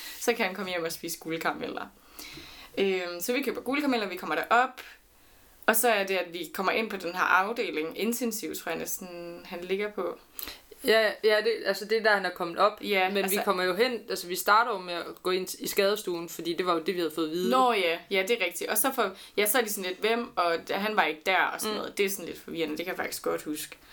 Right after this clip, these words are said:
Speaker 1: Men så er det jo så, at vi får at vide, at han ligger op på den afdeling, og så kommer vi derop, og den overlæge, der tager imod os, øh, som så skal snakke med os. Og så er det, vi bliver hevet ind på det der kontor, og så tænker jeg,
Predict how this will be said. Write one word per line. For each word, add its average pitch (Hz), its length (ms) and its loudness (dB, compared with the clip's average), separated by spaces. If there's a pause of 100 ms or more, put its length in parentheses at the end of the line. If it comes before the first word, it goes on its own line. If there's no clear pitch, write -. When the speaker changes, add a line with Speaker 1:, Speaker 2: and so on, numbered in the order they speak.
(400)
Speaker 1:
Men 180 160 -2
så 247 120 4
er 208 120 6
det 185 80 -4
jo 175 100 -4
så, 180 120 -2
at 175 220 -2
vi 185 80 -8
får 180 100 0
at 160 100 2
vide, 175 140 -2
at 202 60 0
han 180 100 -6
ligger 160 180 0
op 156 120 -2
på 170 80 -4
den 156 200 0
afdeling, 247 600 0
og 190 60 -8
så - 60 -10
kommer 185 180 -8
vi 190 80 -14
derop, 185 340 2 (680)
og - 100 4
den 196 160 2
overlæge, 190 440 2
der 175 80 -2
tager 170 280 -2
imod 202 240 0
os, - 440 -4 (360)
øh, 175 380 2
som 165 200 -2
så 180 140 0
skal 180 200 -4
snakke 160 340 2
med 143 160 -2
os. - 260 -6
Og - 60 -6
så 214 120 2
er 185 100 4
det, 156 100 -2
vi 156 80 -2
bliver 151 180 -4
hevet 160 160 -2
ind 165 180 -2
på 170 60 -10
det - 120 -10
der - 100 -2
kontor, - 600 -2 (640)
og 185 140 0
så - 80 4
tænker 165 200 0
jeg, - 220 -4